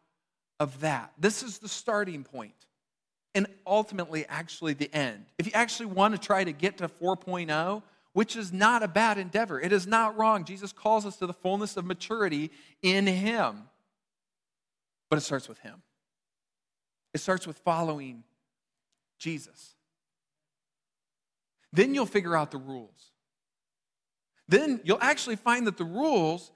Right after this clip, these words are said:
you actually wanna follow because you're following the rule giver, because you trust the rule giver, 'cause you love the rule giver and you know the rule giver loves you back.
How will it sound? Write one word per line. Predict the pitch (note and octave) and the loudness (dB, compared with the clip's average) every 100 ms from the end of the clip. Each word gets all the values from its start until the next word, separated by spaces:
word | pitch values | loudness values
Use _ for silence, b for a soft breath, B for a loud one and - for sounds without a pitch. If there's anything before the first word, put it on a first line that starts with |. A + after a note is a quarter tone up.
| _ | _
you | F#3 C#4+ | 4 4
actually | C#4 A#3 | 4 -4
wanna | F#3+ E3 A#3 C4 | -6 2 4 4
follow | - B3 C#4+ D4 A#2 - _ _ _ _ _ _ _ | 4 2 4 2 0 -6 _ _ _ _ _ _ _
because | G3+ C#4+ C4 | 0 2 0
you're | C4+ | 2
following | C4 C4+ C#4 B3+ | 4 4 4 0
the | B3 | -2
rule | B3+ C4+ | -2 -2
giver, | G#3 C#4 A#3 C3+ - _ _ _ _ _ _ _ _ _ _ | 0 -2 -2 -6 -8 _ _ _ _ _ _ _ _ _ _
because | G3+ A#3 A#3+ | 0 0 0
you | |
trust | C4 - C4+ - | -4 0 0 0
the | B3+ | -4
rule | A3+ G#3 | -2 0
giver, | F3 D#3 A#2 - b | 0 -2 -4 -12 b
'cause | A#3+ A#3 | 2 2
you | C4 | 0
love | A#3+ C4+ B3 | 4 4 4
the | B3+ | -4
rule | A#3 G#3+ | -4 0
giver | A3 G3+ | 4 4
and | G#3 A3 | 2 0
you | |
know | A3 A#3+ | 2 2
the | A#3 A3 | 0 -2
rule | G3 A3+ | -4 -2
giver | G3+ A3+ F#3 D3+ C#3+ B B | 2 2 2 -2 -2 B B
loves | F3+ A3 F#3+ D#3+ | 0 2 2 -4
you | D#3+ | -8
back. | C#3+ E3+ D3 - _ | 0 0 0 -6 _